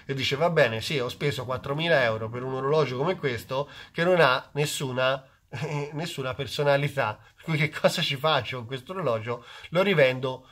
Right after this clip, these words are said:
subito", per cercare di, cercare di ovviare, cercare di guadagnare un po' di personalità, hanno cercato di mettere queste,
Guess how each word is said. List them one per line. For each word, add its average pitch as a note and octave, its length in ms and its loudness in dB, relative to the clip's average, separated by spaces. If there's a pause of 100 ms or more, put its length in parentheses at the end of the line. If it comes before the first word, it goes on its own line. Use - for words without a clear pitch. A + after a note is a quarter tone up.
subito", C#3 680 0 (220)
per A#3 240 2
cercare F3+ 840 4
di, D#3+ 480 -4 (840)
cercare F3+ 440 6
di D3+ 120 -2
ovviare, D3+ 540 4
cercare C#3 500 -2
di D3 360 -4 (460)
guadagnare D3+ 680 4
un C3+ 140 0
po' F3+ 120 6
di D3+ 120 2
personalità, F#3+ 840 4
hanno D3+ 220 0
cercato D#3+ 560 2
di B2+ 100 -6
mettere C#3 440 0
queste, C3 600 -2